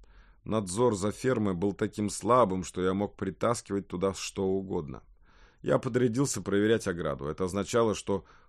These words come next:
вооружившись пассатижами, я объезжал ферму по периметру на тракторе, контролируя, чтобы коровы не прорвались где-нибудь. Это давало мне три-четыре часа полной свободы ежедневно.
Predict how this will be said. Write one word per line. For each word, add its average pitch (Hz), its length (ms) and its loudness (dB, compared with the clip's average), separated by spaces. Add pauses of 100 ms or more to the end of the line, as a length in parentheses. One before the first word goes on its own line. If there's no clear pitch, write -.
вооружившись 101 960 0
пассатижами, 92 880 -4 (280)
я 120 200 4
объезжал 107 480 2
ферму 95 400 0
по 82 120 -8
периметру 110 540 -2
на 120 140 0
тракторе, 82 640 -2 (420)
контролируя, 120 720 4
чтобы 92 320 -2
коровы 147 640 2
не 107 160 0
прорвались 92 880 -2
где-нибудь. 71 720 -12 (500)
Это 151 240 0
давало 139 380 6
мне 127 160 4
три-четыре 110 600 -2
часа - 280 0
полной 90 340 0
свободы 87 460 -2
ежедневно. 80 580 -6